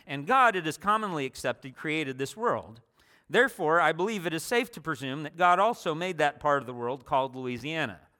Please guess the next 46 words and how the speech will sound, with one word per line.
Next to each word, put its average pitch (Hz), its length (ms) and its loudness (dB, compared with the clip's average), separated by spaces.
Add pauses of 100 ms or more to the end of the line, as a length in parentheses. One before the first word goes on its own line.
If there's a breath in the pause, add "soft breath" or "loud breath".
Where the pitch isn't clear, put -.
(420)
God, 196 300 6
therefore, 214 400 2
would 147 160 -6
be 143 100 2
the 147 160 -2
owner 165 300 0
of 135 120 -4
origin, 135 440 -2
and 131 160 -6
his 147 180 -4
origins 120 540 -4
date 127 280 -6
back 127 280 0
to 127 80 -16
before 156 420 -2 (240 loud breath)
the 135 60 -12
beginning 147 360 0
of 123 120 -8
time, 135 500 -2
the 135 160 -10
world 139 300 0
as 117 120 -8
we 123 120 -8
know 143 240 0
it, 123 120 -6 (380 soft breath)
and 175 300 -2
the 151 140 2
F 139 140 0
H 131 240 -4
A. 110 300 -2 (480)
I 151 100 2
hope 202 220 0
you 165 80 -8
find 156 320 -4
God's 151 260 4
original 139 440 -6
claim 147 280 -4
to 131 60 -10
be 131 140 -6
satisfactory. 127 880 -2 (260 soft breath)
Now 147 280 2
may 196 180 0
we 185 140 2
have 175 260 2
our 175 180 2
loan? 190 400 -4